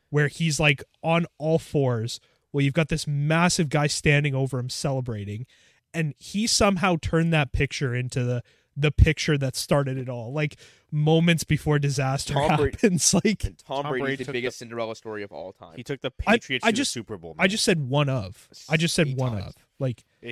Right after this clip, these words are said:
Speaker 3: <laughs>
Speaker 1: Joe Burrow is probably one of the biggest Cinderella stories we have currently in the N F L.
Speaker 3: Yeah, currently in the N F L.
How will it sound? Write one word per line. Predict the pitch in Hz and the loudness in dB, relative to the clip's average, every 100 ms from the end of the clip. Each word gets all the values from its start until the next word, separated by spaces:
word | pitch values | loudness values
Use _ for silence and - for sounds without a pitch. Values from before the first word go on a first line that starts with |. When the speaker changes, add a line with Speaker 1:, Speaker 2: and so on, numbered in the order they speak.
| - 139 | -10 -6
Speaker 3:
<laughs> | 190 160 147 165 | -6 -6 -8 0
Speaker 1:
Joe | 151 190 | 4 4
Burrow | 170 175 160 | 6 6 4
is | - | 2
probably | - 151 151 143 135 | -2 0 2 2 0
one | 120 123 131 | 0 -2 -2
of | 131 123 98 135 | -2 -4 -6 -8
the | |
biggest | 131 127 113 - | -4 -4 -6 -8
Cinderella | 135 110 104 98 | -6 -6 -6 -6
stories | - 113 104 - | -6 -8 -8 -8
we | 117 | -8
have | 123 113 | -8 -8
currently | - 123 101 104 | -8 -8 -8 -10
in | 98 | -10
the | 98 | -10
N | 98 | -12
F | 87 - | -14 -16
L. | - - | -18 -14
Speaker 3:
Yeah, | 107 - _ | -16 -16 _
currently | - 110 95 95 | -18 -16 -14 -16
in | 87 | -18
the | 80 | -20
N | 78 | -20
F | _ | _
L. | 80 | -12